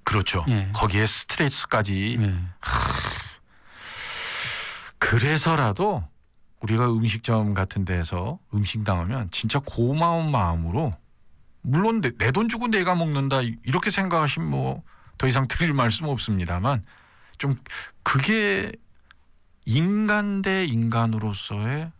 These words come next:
Speaker 1: 좀 아름다운 기본 예의가 아닐까, 이런 생각도 들어서요,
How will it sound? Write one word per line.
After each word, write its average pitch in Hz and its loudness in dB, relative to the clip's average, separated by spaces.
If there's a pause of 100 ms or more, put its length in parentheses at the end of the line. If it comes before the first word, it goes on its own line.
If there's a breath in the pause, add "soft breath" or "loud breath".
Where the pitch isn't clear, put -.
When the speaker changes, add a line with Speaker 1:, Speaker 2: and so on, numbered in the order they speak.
(100)
Speaker 1:
좀 135 -6
아름다운 113 2 (480 loud breath)
기본 156 2
예의가 110 2
아닐까, 104 0
이런 95 0
생각도 82 -2
들어서요, 127 -2